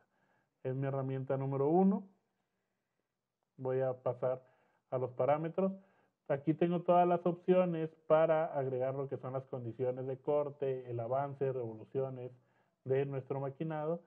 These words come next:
pero todas estas opciones, pues, dependen de nuestra, del grado de la herramienta, de nuestro material,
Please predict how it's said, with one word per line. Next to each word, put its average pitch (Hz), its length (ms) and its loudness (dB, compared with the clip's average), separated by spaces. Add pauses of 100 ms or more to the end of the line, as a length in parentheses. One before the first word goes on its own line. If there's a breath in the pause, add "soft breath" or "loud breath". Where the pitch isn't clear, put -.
(360 soft breath)
pero 170 320 10
todas 160 380 6
estas 151 300 0
opciones, 143 580 -2
pues, 123 140 -2
dependen 123 520 -6
de 113 120 -6
nuestra, 110 560 -10
del 117 220 -4
grado 123 300 0
de 123 60 0
la 120 100 -2
herramienta, 135 880 -4 (580 soft breath)
de 117 200 -2
nuestro 117 320 -6
material, 139 840 -2